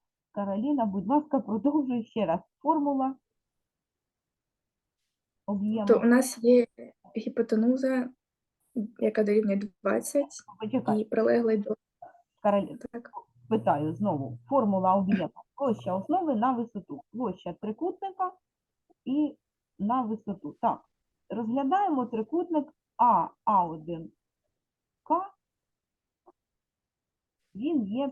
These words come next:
Speaker 1: прямокутним. А один К А. В дужках обов'язково по-, е, поясніть, що А один К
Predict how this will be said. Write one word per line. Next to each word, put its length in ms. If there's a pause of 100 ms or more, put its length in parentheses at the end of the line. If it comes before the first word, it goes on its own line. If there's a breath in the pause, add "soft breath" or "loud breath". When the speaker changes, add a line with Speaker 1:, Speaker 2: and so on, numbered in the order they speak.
Speaker 1:
прямокутним. 1000 (440)
А 180
один 260
К 320
А. 160
В 100 (1200)
дужках 400
обов'язково 800 (100)
по-, 120
е, 840 (100)
поясніть, 640
що 380 (440)
А 240
один 400
К 360